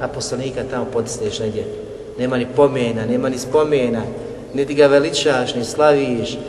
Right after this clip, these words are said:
niti ga, onaj, potpomažeš.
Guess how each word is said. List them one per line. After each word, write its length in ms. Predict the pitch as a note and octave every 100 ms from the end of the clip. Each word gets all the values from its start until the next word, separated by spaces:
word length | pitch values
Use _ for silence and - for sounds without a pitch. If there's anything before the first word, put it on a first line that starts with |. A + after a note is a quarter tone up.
| - -
niti 120 | C3+
ga, 180 | C3 C#3 - - - - - - -
onaj, 800 | C3 B2+ B2+ B2+ C3 C3 B2+ B2 B2 -
potpomažeš. 1120 | C3 - - A3 B3+ A#3+ F#3 C#3+ A#2+ G2+ -